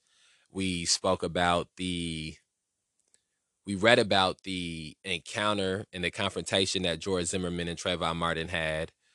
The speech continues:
We also read and spoke about the upbringing of Wesley Lowery and the role that the Black church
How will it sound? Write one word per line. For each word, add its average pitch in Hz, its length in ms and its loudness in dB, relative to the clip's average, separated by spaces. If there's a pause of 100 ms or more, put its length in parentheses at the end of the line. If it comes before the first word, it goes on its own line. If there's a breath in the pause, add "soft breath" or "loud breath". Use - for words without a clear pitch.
(180 soft breath)
We 90 140 -2
also 92 400 4
read 87 460 2
and 80 120 -6
spoke - 360 -2
about 85 480 0 (100)
the 85 320 -6
upbringing 90 580 -2
of 82 100 -2
Wesley 87 360 0
Lowery 87 560 2
and 82 320 -4
the 80 460 -8 (280 soft breath)
role 90 340 4
that 82 280 0
the 82 200 -8
Black 87 340 -2
church - 500 -2